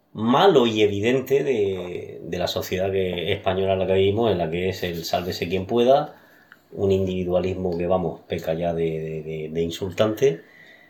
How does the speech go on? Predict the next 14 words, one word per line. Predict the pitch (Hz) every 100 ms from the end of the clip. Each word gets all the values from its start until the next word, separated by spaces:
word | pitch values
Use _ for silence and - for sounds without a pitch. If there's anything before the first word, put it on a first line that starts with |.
| _ _
y | 95 90 87 87
una | 87 87
sociedad | 95 - 87 87 90
que, | 90 82 78 80
desgraciadamente, | 95 101 92 92 - 101 90 92 95 90 92
como | 92
estamos | 87 101 95 92
viendo, | 101 107
se | -
está | - 87
degenerando | - - 87 82 92 92
a |
pasos | 85 - 95
agigantados. | 90 92 80 82 87 90